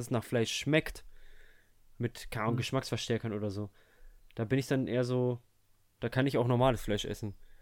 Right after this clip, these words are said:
Speaker 1: So, weil letztendlich, ich, ich, dann sehe ich halt irgendwie so ein Ersatzprodukt ist für mich so, ich möchte auf Fleisch verzichten,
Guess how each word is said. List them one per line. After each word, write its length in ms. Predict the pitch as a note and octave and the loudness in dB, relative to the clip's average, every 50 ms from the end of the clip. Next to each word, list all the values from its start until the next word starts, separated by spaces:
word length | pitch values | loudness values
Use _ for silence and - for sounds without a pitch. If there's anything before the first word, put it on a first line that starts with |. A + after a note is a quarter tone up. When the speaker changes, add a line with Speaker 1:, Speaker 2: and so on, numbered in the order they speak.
| - - - | -20 -18 -8
Speaker 1:
So, 200 | - A#2+ A2+ G#2+ | -4 -4 0 2
weil 260 | A#2 A2+ A2+ A2 G#2+ - - - - - _ _ _ - | 2 4 4 2 0 -4 -14 -20 -20 -20 _ _ _ 0
letztendlich, 540 | A#2+ B2+ B2+ - C3 D3+ C#3+ - - - | 0 0 2 4 2 2 2 0 -4 -8
ich, 260 | - G2+ G#2+ A2 - - | -8 -6 -6 -6 -8 -10
ich, 100 | - - | -10 -4
dann 180 | - B2+ A#2 G#2+ | 0 0 0 2
sehe 100 | B2 C3+ | 0 2
ich 80 | - | 2
halt 80 | D3+ C3+ | 2 2
irgendwie 160 | A#2+ C3 B2 | 2 0 0
so 80 | A#2+ B2 | 0 0
ein 100 | A#2 A#2 | -2 -2
Ersatzprodukt 500 | - A2+ A2 B2+ - - - D#3 D3 D3 | -4 -2 -2 -2 -4 -2 -4 -2 -2 -2
ist 80 | C#3 - | -2 0
für 80 | D3+ | 2
mich 180 | D3 C#3 C3+ A#2+ | 2 2 2 2
so, 220 | C3+ C3+ C#3 C3+ - - - - _ _ _ _ - _ - _ - - _ _ _ _ _ _ _ _ _ _ - | 2 2 2 2 0 -6 -20 -20 _ _ _ _ -20 _ -20 _ -20 -20 _ _ _ _ _ _ _ _ _ _ -8
ich 160 | A#2 - - | -4 0 4
möchte 340 | B2 C3+ D#3+ - - - D#3 | 6 6 6 6 6 6 4
auf 60 | D#3+ | 6
Fleisch 240 | - - F3 F#3 - | 6 6 6 6 6
verzichten, 640 | - F3 - - - G#3 G3+ - - G#3+ A3 A3 | 2 -2 0 2 0 0 0 -2 -4 -4 -4 -4